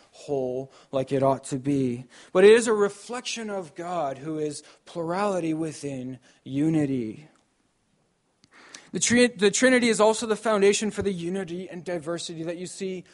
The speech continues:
around all over God's creation. When unity and diversity come together, we call it harmony. Islam, believing in a God that is only, only one and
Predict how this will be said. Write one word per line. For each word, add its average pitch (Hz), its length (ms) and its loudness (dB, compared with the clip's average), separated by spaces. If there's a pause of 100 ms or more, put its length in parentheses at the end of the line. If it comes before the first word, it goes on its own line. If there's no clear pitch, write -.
(160)
around 185 640 -8 (220)
all 190 260 4
over 190 460 2 (260)
God's 143 320 2
creation. 127 800 -4 (340)
When 180 200 -2
unity 214 480 0
and 190 100 -4
diversity 185 540 -4
come 196 260 -8
together, 190 300 -2
we 165 100 -6
call 208 400 0
it 175 160 0 (300)
harmony. 175 800 2 (420)
Islam, 190 880 2
believing 220 420 0
in 208 140 -2
a 180 80 -4
God 170 380 -2
that 165 120 -4
is 160 220 -4 (220)
only, 190 500 4 (160)
only 240 340 6
one 156 300 0
and 147 160 -6